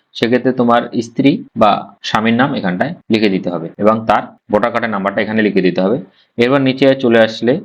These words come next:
তুমি দেখতে পাবে ডিক্লারেশন, যেখানে মেন বক্তব্য এই ফর্মের সেটা কিন্তু এখানটায় লেখা আছে। এক নম্বর পয়েন্টে বলা আছে, "I am above eighteen years of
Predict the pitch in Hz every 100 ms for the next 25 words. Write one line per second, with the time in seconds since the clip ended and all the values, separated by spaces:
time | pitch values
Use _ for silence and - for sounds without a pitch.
0 | - - 113 107 104 120 120 101 95 110
1 | 110 101 110 143 101 101 104 101 104 -
2 | - - 113 113 - 123 117 120 104 104
3 | 104 110 117 - - 98 107 110 101 101
4 | 101 98 92 107 95 - - - _ _
5 | 123 - 165 156 156 156 123 110 104 123
6 | - 117 131 147 165 110 101 113 113 113
7 | 113 - 135 143 147 - 101 104 107 -
8 | - 101